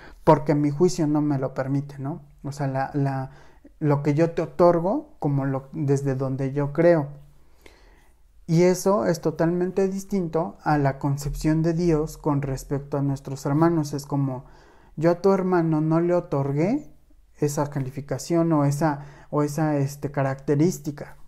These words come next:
O sea, es como yo a tu hermano lo creé perfecto, tal cual lo, te creé perfecto a ti. Y entonces estás viendo desde el juicio, desde tus ideas, desde tus experiencias.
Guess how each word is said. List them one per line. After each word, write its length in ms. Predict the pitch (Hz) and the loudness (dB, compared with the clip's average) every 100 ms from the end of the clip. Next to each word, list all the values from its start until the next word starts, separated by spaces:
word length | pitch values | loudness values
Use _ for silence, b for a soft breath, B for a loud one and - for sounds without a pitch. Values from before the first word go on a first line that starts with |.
| - | -16
O 100 | 135 | -10
sea, 140 | 143 | -8
es 80 | 143 | -4
como 260 | 151 143 | -2 0
yo 180 | 139 165 | 2 0
a 100 | 170 | 0
tu 60 | 190 | -2
hermano 320 | 180 165 165 | 0 0 0
lo 160 | 156 143 | 0 -2
creé 200 | 139 143 | -4 -2
perfecto, 560 | 143 139 175 175 190 | -4 -2 -4 -2 -6
tal 240 | - 135 - | -4 -6 0
cual 300 | 151 170 - B B B - | 2 2 -2 B B B -6
lo, 220 | 139 - - 143 | -6 -6 -14 0
te 120 | 147 | 0
creé 220 | 143 139 | 2 0
perfecto 520 | 139 143 139 135 - 135 | -2 -6 -4 -6 -4 -6
a 100 | - | 0
ti. 240 | 180 160 - b b b b | 0 0 -12 b b b b
Y 60 | 151 | -4
entonces 480 | 135 147 143 160 156 | -2 -2 -2 -2 -4
estás 400 | 143 143 143 143 | -4 -2 0 0
viendo 420 | 147 147 143 151 | 0 2 2 0
desde 460 | 151 135 127 - 123 | 0 -4 -4 -6 -6
el 100 | 123 | -6
juicio, 480 | - 151 147 160 | -2 -2 0 -4
desde 320 | 160 143 143 135 | -2 -4 -4 -8
tus 460 | - 196 220 214 - | 0 2 2 -2 -4
ideas, 720 | 165 160 175 190 156 143 147 | -2 2 2 2 0 -2 -4
desde 360 | 143 139 139 | -2 0 -2
tus 420 | 143 185 196 196 | -2 -2 -2 -2
experiencias. 840 | 165 156 - 170 170 185 180 143 - | -6 -6 -4 -2 0 -2 -4 -6 -8